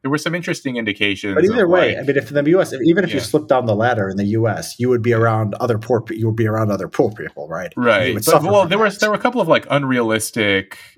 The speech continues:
Speaker 1: you know, well, I, I guess, like, inconsistent, at least, not unrealistic, but inconsistent, um, sort of features of this family that don't align with, with the American,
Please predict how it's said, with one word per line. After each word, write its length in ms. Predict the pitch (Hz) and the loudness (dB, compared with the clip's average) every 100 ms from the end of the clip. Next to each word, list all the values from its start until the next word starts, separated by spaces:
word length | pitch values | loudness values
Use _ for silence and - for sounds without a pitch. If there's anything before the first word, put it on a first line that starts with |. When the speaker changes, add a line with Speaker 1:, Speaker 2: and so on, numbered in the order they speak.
| _ | _
Speaker 1:
you 80 | 123 | -2
know, 320 | 107 92 87 - | 0 0 -4 -2
well, 280 | 107 95 101 | 0 2 2
I, 220 | 139 143 | 2 2
I 40 | |
guess, 220 | 147 131 123 | 2 0 0
like, 140 | 120 | 0
inconsistent, 680 | 147 151 123 131 - 90 87 | 0 0 -2 -2 -2 0 0
at 140 | 92 | 0
least, 220 | 87 87 | -2 0
not 120 | 110 | 0
unrealistic, 460 | 95 92 90 90 98 | 0 -2 -4 -2 -2
but 100 | 101 | -2
inconsistent, 920 | 113 110 98 107 101 98 90 87 - - - - _ _ - | 0 -2 0 -2 -2 -2 -2 -6 -12 -18 -20 -20 _ _ -2
um, 680 | 101 95 92 92 92 92 92 _ - | 0 2 0 -2 -8 -10 -14 _ -20
sort 200 | - 117 | -4 -2
of 160 | 104 98 | -2 -6
features 420 | - 139 135 113 | -2 0 0 -2
of 120 | 101 | -4
this 160 | 95 - | -6 -4
family 420 | 117 113 101 92 | 0 0 0 -2
that 140 | 90 90 | 0 0
don't 160 | 107 | 0
align 360 | 98 92 92 90 | 0 0 0 -2
with, 180 | 90 - | -6 -6
with 140 | 98 | -6
the 80 | 98 | -4
American, 960 | 95 110 107 - 95 90 87 87 87 | 2 4 2 0 -4 -2 -4 -6 -10